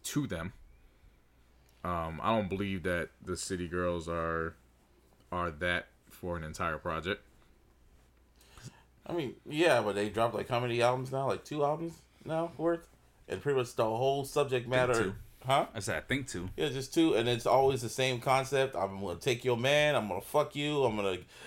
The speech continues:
Speaker 2: I'm gonna spend your money."
Speaker 1: Well, let me rephrase that. I don't think that's what they're doing
Speaker 2: Now.
Speaker 1: in their lives twenty-four seven either.
Speaker 2: Mm, yeah.
Speaker 1: Like,
Speaker 2: Ob-, obviously,
Speaker 1: like,
Speaker 2: yeah.
Speaker 1: like, Young Miami's a, a mother.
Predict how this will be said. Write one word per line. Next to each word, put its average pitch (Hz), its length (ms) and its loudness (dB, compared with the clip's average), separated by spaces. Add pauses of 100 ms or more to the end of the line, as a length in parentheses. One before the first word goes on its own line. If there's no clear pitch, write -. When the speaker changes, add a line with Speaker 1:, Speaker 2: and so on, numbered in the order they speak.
(140)
Speaker 2:
I'm 101 100 -4
gonna 95 280 0
spend 147 340 -2
your 147 160 2
money." 139 520 2
Speaker 1:
Well, 151 140 6
let 165 100 6
me 156 80 6
rephrase 135 280 6
that. 107 180 0 (240)
I 147 60 10
don't 156 180 4
think 147 160 4
that's 135 300 6
what 123 260 4
they're 123 240 6
doing 101 600 0 (840)
Speaker 2:
Now. 90 480 2
Speaker 1:
in 135 120 6
their 117 140 4
lives 107 640 4 (180)
twenty-four 95 380 -2
seven 87 280 -4
either. 87 280 -6 (280)
Speaker 2:
Mm, 139 220 -8 (340)
yeah. 185 240 2 (340)
Speaker 1:
Like, 110 320 6
Speaker 2:
Ob-, - 60 -8
obviously, 113 580 6
Speaker 1:
like, 123 80 -4
Speaker 2:
yeah. 147 180 4
Speaker 1:
like, 113 140 6
Young 151 160 6
Miami's 120 420 6
a, 95 260 0
a 90 60 -2
mother. 104 420 2